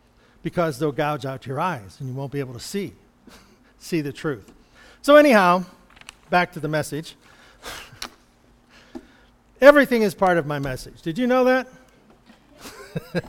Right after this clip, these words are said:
<laughs> I'm glad you do. You know, just for a moment, <laughs> I wanna talk about something.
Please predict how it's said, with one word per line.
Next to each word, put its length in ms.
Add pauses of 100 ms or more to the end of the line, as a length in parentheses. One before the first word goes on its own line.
(960)
<laughs> 160 (560)
I'm 100
glad 300
you 80
do. 200 (3250)
You 80
know, 240 (2000)
just 160
for 140
a 40
moment, 380 (320)
<laughs> 480
I 40 (380)
wanna 200
talk 280
about 220
something. 400